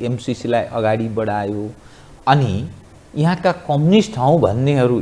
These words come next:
एमसिसीमा गौरवै गरेको देखिन्छ। अब काङ्ग्रेसको कुरै गर्नु परेन, मधेस केन्द्रित हौँ भन्नेहरूको त कुनै खासै हैसियतै रहेन, सहयोगी मात्रै रह्यो।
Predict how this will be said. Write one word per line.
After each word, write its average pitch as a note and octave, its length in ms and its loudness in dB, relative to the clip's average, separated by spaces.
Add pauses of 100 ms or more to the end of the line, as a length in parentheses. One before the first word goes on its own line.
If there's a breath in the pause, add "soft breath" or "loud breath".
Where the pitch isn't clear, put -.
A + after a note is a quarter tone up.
एमसिसीमा A#2+ 600 -4
गौरवै G2 520 4
गरेको A2+ 380 2
देखिन्छ। F#2+ 500 -4
अब - 600 -6
काङ्ग्रेसको C3 640 2
कुरै B2 340 4
गर्नु A2+ 300 4
परेन, F#2+ 580 -2 (360 soft breath)
मधेस C#3+ 400 6
केन्द्रित C3+ 500 2
हौँ A#2 260 2
भन्नेहरूको A#2 560 4
त F#2 100 -2
कुनै F#2+ 300 -4
खासै G#2 440 -2
हैसियतै G2+ 520 0
रहेन, F#2+ 320 2
सहयोगी G2+ 440 -4
मात्रै G2+ 360 -4
रह्यो। F2 280 -4